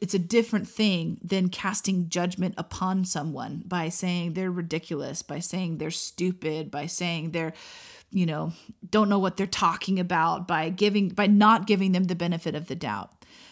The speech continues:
There is a way for you to live so free of the care of the opinion of other people. And that's what I'm hoping happens in your life from listening to this. I'm hoping you get to the point where you can walk into a room and the first thoughts in your mind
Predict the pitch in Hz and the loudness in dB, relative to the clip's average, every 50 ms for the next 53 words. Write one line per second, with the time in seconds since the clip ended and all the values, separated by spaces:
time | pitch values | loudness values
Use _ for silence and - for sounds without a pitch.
0 | - - 185 233 277 330 320 302 240 247 220 202 151 151 180 208 220 233 220 - | -2 4 6 6 6 6 6 4 6 6 4 4 2 0 2 2 2 2 0 -2
1 | 202 196 185 190 208 208 185 - 196 175 175 180 170 170 160 151 165 - - - | -2 -2 0 0 0 0 0 -2 -2 -2 0 0 0 -2 -2 -4 -2 0 0 0
2 | - 202 202 226 233 233 226 226 - - - 214 214 220 226 220 202 180 165 - | 2 2 2 2 2 2 0 -2 -6 -10 -6 -2 0 2 2 4 4 2 0 0
3 | - 180 180 180 180 175 170 - 180 196 190 185 - - - - 180 190 202 220 | 0 0 2 2 0 -2 -4 -4 -4 -2 -2 -2 -4 -6 -4 -2 0 0 2 2
4 | 226 226 214 - - 170 180 190 175 170 - - - 190 196 202 202 190 185 185 | 2 0 0 -2 -2 -2 -2 0 -2 -2 -2 -2 0 2 4 4 4 4 2 0
5 | - 165 160 - - 180 180 170 175 175 165 - - - 190 185 - 151 151 165 | 0 -4 -6 -4 -2 -2 0 0 0 -2 -4 -6 -6 -4 -4 -4 -4 -4 -4 -4
6 | 160 - - 170 180 180 170 180 - 185 175 214 247 - - 214 208 196 185 - | -4 -4 -4 -2 -2 -2 -2 0 2 2 2 2 2 -2 -4 -2 -2 -2 -2 -2
7 | - - 175 180 180 175 175 180 - - - 226 233 220 - - 175 156 151 170 | -2 -2 0 0 2 0 0 -2 -4 -4 -4 -4 -4 -4 -6 -6 -6 -4 -6 -8
8 | - - - - - - - 196 180 180 196 170 165 156 151 - - 185 180 175 | -10 -14 -20 -14 -10 -4 -2 -2 -2 0 -2 -4 -4 -4 -6 -4 0 0 2 2
9 | 165 156 156 156 151 156 156 156 - - - - 180 170 165 165 175 180 - 175 | 0 0 0 0 0 0 -2 -6 -8 -8 -4 -2 -2 0 0 -2 -2 -2 -2 -4
10 | 160 151 160 - 160 156 135 117 - - - - - - - - - 226 240 247 | -4 -4 -6 -6 -8 -8 -8 -8 -8 -10 -10 -14 -18 -16 -4 0 2 4 4 4
11 | 220 - 247 233 220 - 208 202 190 170 170 175 214 240 196 220 214 208 - 185 | 4 4 2 2 2 2 2 2 2 2 0 0 2 2 2 0 0 0 0 -2
12 | 185 175 - - 196 190 185 - - 180 180 180 170 - 180 202 226 208 - 247 | -2 -2 -2 -2 -2 -2 -2 -2 -2 -2 0 -2 -2 -2 -2 -2 -2 0 2 2
13 | 214 196 185 160 170 208 - - 220 208 - - 214 190 175 170 160 175 185 202 | 2 4 4 4 4 4 4 2 2 2 2 2 2 2 2 0 0 0 2 4
14 | 208 214 208 - 185 190 185 190 185 - - 208 208 214 220 - - - 185 190 | 4 4 4 2 2 2 2 2 -2 -4 -2 0 0 2 2 2 2 2 0 0
15 | 208 208 - - 190 190 190 185 180 180 175 165 165 190 202 | 0 -2 -2 -2 0 0 0 2 2 0 0 0 0 -2 -2